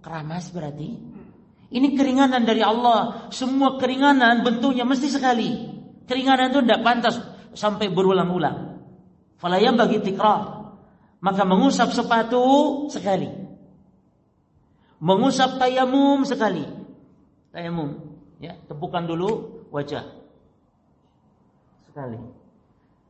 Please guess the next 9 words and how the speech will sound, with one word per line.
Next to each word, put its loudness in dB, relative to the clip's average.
Jangan -2
ditepuk -6
lagi 2
langsung, -2
cuma -14
langsung -12
tangan -12
sekali. -16
Jadi -8